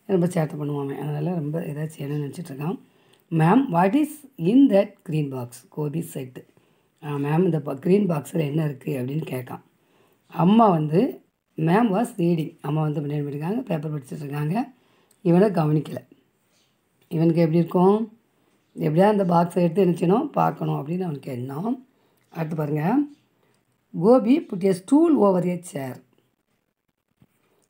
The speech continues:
என்ன பண்ணா? ஒரு stool மேல சேரை தூக்கி போட்டான். He climbed up to get the box down. இவன் என்ன பண்ணா? அந்த பாக்ஸை எடுக்கிறதுக்கு பார்த்தான், ஏறினான்.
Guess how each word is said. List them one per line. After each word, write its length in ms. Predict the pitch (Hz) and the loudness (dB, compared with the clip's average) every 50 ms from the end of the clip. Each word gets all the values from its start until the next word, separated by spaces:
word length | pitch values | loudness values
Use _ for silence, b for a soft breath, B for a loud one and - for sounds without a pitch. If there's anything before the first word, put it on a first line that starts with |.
| _ _ | _ _
என்ன 220 | 185 175 170 190 | -4 -2 0 0
பண்ணா? 220 | 170 170 190 240 262 | 2 2 2 2 2
ஒரு 140 | 226 202 202 - | 0 -2 -2 -2
stool 200 | - 220 240 226 | -2 -2 -2 0
மேல 380 | 185 175 165 165 175 233 294 - - | 0 0 0 0 0 -2 -4 -4 -2
சேரை 220 | 196 180 170 165 | -2 0 0 0
தூக்கி 260 | 156 165 151 156 147 139 | -2 -6 -8 -8 -12 -12
போட்டான். 220 | 131 127 104 - - _ _ _ _ _ _ _ _ _ _ _ _ _ _ - | -10 -12 -12 -12 -16 _ _ _ _ _ _ _ _ _ _ _ _ _ _ -2
He 40 | |
climbed 480 | 233 202 - 226 214 226 269 311 302 269 | -2 2 4 4 6 6 6 4 6 4
up 200 | 254 240 240 - - _ | 4 4 2 0 -6 _
to 100 | 202 190 | 0 0
get 420 | 175 151 185 208 240 240 247 - _ 220 | 0 2 2 2 0 0 -2 -8 _ -8
the 220 | 175 170 160 170 - - | -6 -4 -4 -4 -6 -8
box 240 | 147 139 139 143 139 - - - | -10 -10 -10 -10 -12 -16 -18 -14
down. 220 | 127 120 - - - | -14 -12 -12 -14 -12
இவன் 160 | - 147 139 | -10 -8 -8
என்ன 160 | 139 143 160 156 | -6 -6 -4 -4
பண்ணா? 260 | 165 156 151 190 214 | -2 -2 0 0 0
அந்த 220 | 202 170 151 156 | 0 -2 -2 -4
பாக்ஸை 340 | 143 151 147 147 151 151 - | -6 -6 -6 -6 -6 -6 -8
எடுக்கிறதுக்கு 800 | - 139 139 131 143 131 160 156 156 - - 165 196 262 - - _ _ _ _ _ _ | -6 -6 -6 -6 -4 -4 -4 -4 -4 -4 -4 -4 -4 -4 -4 -8 _ _ _ _ _ _
பார்த்தான், 380 | - 135 131 123 120 120 139 139 | -8 -6 -4 -4 -4 -6 -8 -8
ஏறினான். 580 | 127 127 151 151 139 139 135 139 180 247 - | -4 -2 -2 -2 -2 -2 -4 -6 -6 -8 -10